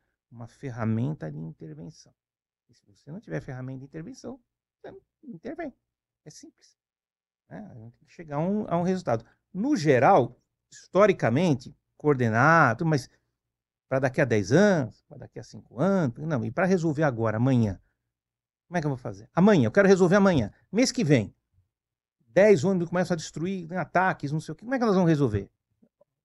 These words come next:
Teoricamente, a, a resposta mais rápida é você ter um corpo capaz de reagir a esse tipo de ameaça. Como tem nos Estados Unidos, como tem em outros países, você sempre tem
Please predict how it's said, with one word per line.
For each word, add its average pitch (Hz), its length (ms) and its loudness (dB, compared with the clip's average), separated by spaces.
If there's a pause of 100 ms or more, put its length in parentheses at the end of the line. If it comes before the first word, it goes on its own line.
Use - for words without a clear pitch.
Teoricamente, 175 600 -6
a, 165 100 -10
a 135 180 -16
resposta - 500 -8
mais 139 240 -6
rápida 123 480 -8 (320)
é - 80 -20
você 107 180 -20
ter 151 120 -12
um 156 80 -10
corpo 143 420 -2
capaz 127 320 -4
de 143 80 -8
reagir 127 600 -10 (800)
a 147 120 -4
esse 123 200 -6
tipo - 200 -16
de 147 80 -8
ameaça. 143 520 -6 (240)
Como 247 180 -18
tem 113 140 -18
nos 117 100 -18
Estados 175 240 -10
Unidos, 285 320 -14
como 131 160 -20
tem - 120 -20
em - 40 -20
outros - 160 -20
países, 151 640 -16
você 127 100 -20
sempre 170 300 -20
tem 120 200 -12